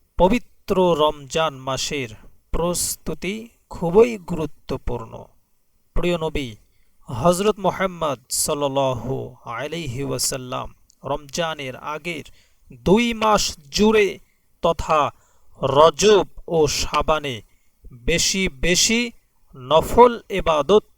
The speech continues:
ও রোজা রাখার অভ্যাস করতেন। রজবের শুরু থেকেই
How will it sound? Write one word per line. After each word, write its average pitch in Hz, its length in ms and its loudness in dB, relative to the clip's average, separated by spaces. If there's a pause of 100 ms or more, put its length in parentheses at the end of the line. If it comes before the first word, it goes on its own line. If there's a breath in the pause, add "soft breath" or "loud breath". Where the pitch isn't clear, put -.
(140)
ও 156 140 0
রোজা 135 420 -2 (440)
রাখার 143 580 0
অভ্যাস 123 920 -6
করতেন। - 580 -14 (840)
রজবের 208 640 4
শুরু 196 420 2
থেকেই 151 540 -8